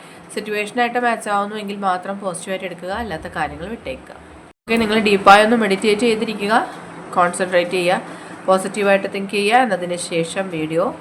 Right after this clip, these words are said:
തുടർന്ന് കാണുക. ഓക്കെ, നമുക്ക് നോക്കാം.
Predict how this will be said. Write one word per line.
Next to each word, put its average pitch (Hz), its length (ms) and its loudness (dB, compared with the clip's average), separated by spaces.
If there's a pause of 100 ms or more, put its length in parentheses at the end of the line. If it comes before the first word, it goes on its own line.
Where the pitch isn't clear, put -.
(140)
തുടർന്ന് 170 340 -2
കാണുക. 151 440 0 (1300)
ഓക്കെ, 180 280 2
നമുക്ക് 170 340 0
നോക്കാം. 160 440 4